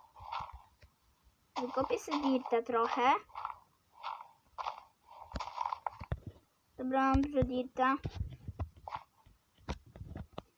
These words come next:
Nie ma czasu, podbudować się muszę. Nie mam nawet jedzonka ani nic, ale muszę się podbudować. To będzie trochę przypał.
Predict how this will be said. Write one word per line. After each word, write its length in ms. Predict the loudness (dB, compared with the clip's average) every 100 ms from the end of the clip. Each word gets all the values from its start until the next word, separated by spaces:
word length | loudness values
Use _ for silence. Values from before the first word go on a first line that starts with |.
| 0 6 4 4 -4 4
Nie 80 | 6
ma 80 | 10
czasu, 380 | 12 12 12 10
podbudować 600 | 10 10 12 12 10 2
się 100 | 2
muszę. 260 | 2 4 2 2 -4 -2 0 0 -2 -4 -6 -8 -10 -6 -6 -4 -2 4
Nie 60 | 6
mam 120 | 6
nawet 300 | 6 6 8
jedzonka 440 | 8 8 8 8 6
ani 380 | 8 6 6
nic, 200 | 6 4
ale 200 | 6 8
muszę 260 | 8 4 2
się 100 | 0
podbudować. 640 | 2 2 2 4 4 2 0 -4 -4 -4 -6 -8 -4 -4 0
To 80 |
będzie 400 | 2 4 6 6
trochę 360 | 6 6 4 6
przypał. 680 | 4 4 2 4 4 6 6